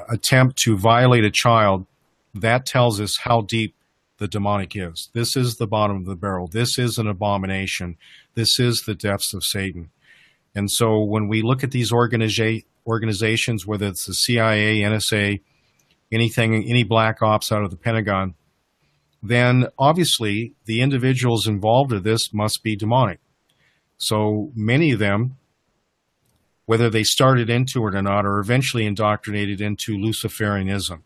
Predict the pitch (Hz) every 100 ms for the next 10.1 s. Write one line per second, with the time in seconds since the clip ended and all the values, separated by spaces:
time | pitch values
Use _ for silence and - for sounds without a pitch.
0 | _ _ _ _ _ _ _ _ 101 98
1 | 92 - 107 101 98 95 104 101 95 -
2 | 120 120 - - 110 92 120 120 113 113
3 | 101 98 92 - 107 95 90 107 113 117
4 | 117 - - 107 92 - 113 101 98 95
5 | 117 117 113 _ _ _ _ _ _ 90
6 | 80 104 101 113 117 - 113 113 113 -
7 | 123 113 110 107 107 107 - _ _ _
8 | _ _ - 107 107 117 147 131 - 139
9 | 127 117 - - 104 123 131 135 120 -
10 | -